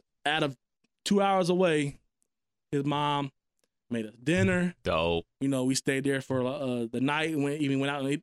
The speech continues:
Speaker 1: kicked it in this town and party. But, like, just that phone call to have that re-,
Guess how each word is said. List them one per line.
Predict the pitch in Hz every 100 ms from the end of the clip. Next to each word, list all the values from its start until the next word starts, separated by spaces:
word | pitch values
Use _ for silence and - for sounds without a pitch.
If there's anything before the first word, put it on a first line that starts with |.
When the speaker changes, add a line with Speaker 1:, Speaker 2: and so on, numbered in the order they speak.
| -
Speaker 1:
kicked | - 143
it | 147
in | 147
this | 143 127
town | - 180 156 156
and | 139
party. | 190 160 160 151
But, | 143
like, | 135 127 _ _ _ _ _ -
just | 151 147
that | 147 135
phone | 180 190
call | - 147 135 131 131 _ _
to | -
have | 123 156 147
that | 147 143
re-, | 143